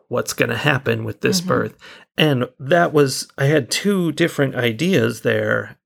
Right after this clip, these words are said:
Speaker 1: before that happened. I'm like, "Okay, we've been talking about this blood mixture thing." Well, when you have a baby, you've got the whole system, you know,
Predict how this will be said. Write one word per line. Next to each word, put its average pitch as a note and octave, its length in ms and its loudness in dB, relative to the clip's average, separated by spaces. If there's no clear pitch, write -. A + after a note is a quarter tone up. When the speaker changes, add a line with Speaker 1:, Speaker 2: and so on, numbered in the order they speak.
Speaker 1:
before C3 480 4
that A2 220 0
happened. A2 560 -2
I'm A2 160 -6
like, A2 340 -6
"Okay, C#3 220 -2
we've A#2 240 2
been A2 180 2
talking E3+ 480 2
about G#2+ 280 2
this A2 180 -4
blood A#2 340 2
mixture A2 400 -4
thing." G#2+ 340 -6
Well, A#2+ 600 2
when A#2+ 320 2
you B2 140 4
have A2+ 240 0
a A2 80 0
baby, D3 380 0
you've A#2+ 200 -2
got A#2 200 2
the A2 80 -2
whole A#2+ 140 0
system, A2+ 760 -2
you C3+ 100 0
know, G#2+ 300 -6